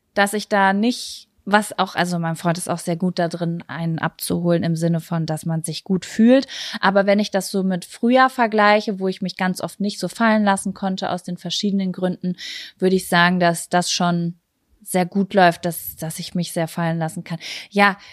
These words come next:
das ist jetzt keine Technik, das ist nichts, ähm,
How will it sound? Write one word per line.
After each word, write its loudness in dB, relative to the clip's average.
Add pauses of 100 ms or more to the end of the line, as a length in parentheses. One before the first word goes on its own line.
das 0
ist -2
jetzt 2
keine 4
Technik, 0
das -4
ist -6
nichts, -2
ähm, 4